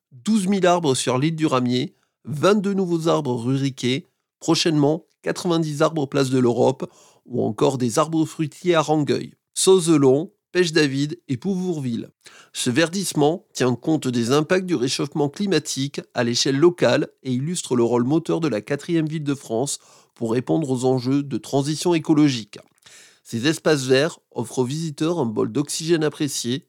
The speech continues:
mais également de nouveaux usages grâce aux aménagements réalisés. Les goûters des mercredis après-midi,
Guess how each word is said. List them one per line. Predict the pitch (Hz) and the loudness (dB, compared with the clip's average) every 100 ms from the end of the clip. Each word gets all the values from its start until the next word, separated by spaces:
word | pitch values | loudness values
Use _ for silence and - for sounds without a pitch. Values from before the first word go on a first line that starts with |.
| _ | _
mais | 107 107 | -10 -6
également | 135 135 127 165 | -2 0 0 0
de | 147 113 | -2 0
nouveaux | 123 180 190 | 0 0 -2
usages | 165 135 123 120 151 165 _ _ _ - | -4 -2 0 0 -2 -10 _ _ _ -8
grâce | 107 113 | -6 -4
aux | 131 123 | -4 -2
aménagements | 156 175 175 160 180 | 0 0 0 0 2
réalisés. | 170 160 156 135 120 - _ _ _ _ | 2 2 0 -4 -6 -8 _ _ _ _
Les | 110 107 | -6 -4
goûters | 120 156 180 | -2 -2 0
des | 156 | 2
mercredis | 151 151 - 143 139 139 | 2 2 0 0 2 2
après-midi, | 127 139 135 123 123 151 | 2 0 2 2 0 -2